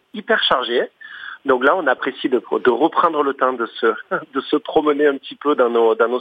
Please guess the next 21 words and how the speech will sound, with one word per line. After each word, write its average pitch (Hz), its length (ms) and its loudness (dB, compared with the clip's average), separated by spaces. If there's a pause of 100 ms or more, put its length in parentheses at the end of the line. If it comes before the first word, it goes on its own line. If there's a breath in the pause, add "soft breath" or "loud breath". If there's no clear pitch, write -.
Cévennes 135 240 2
et 123 60 -2
sur - 160 -4
nos 120 120 2
Cosses, 147 280 -2 (680 loud breath)
parce - 140 -2
qu'on 127 120 0
a 123 60 0
passé, 123 260 -4
euh, 110 440 2 (480)
énormément 135 400 2
de 120 140 -2
temps 123 320 0
et, 104 480 2
et 131 100 2
d'énergie 131 480 2
dans, 110 300 0
dans 110 140 2
l'atelier 123 680 -2
et 110 60 0
à, 104 340 4